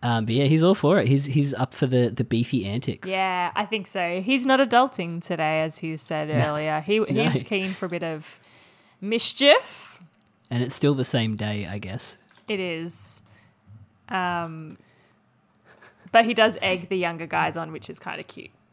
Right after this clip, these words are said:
Speaker 2: I liked
Speaker 1: Yeah.
Speaker 2: it. I did like this moment.
Speaker 1: And then immediately gets overtaken by them.
Speaker 2: Yes. I think, um,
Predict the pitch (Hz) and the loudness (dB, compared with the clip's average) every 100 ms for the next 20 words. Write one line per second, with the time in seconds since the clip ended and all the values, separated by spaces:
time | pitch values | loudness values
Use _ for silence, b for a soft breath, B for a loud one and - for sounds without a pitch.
0 | _ _ _ - 190 170 110 - 208 208 | _ _ _ -4 -2 0 -2 0 0 0
1 | 165 - - - - - 139 135 - _ | -8 -14 -16 -16 -16 -16 -16 -20 -20 _
2 | _ _ _ _ _ _ 143 127 127 120 | _ _ _ _ _ _ 0 4 4 4
3 | 113 110 110 107 107 107 113 107 110 101 | 2 0 -2 -4 -6 -6 -6 -6 -8 -8
4 | 110 107 101 101 123 - _ b b - | -8 -10 -8 -10 -12 -16 _ b b -2
5 | 220 214 202 202 - - - B B B | 2 4 2 -2 -8 -10 -12 B B B
6 | 254 311 370 370 392 370 320 262 226 202 | 4 4 4 2 6 6 6 2 -4 -8
7 | 180 | -12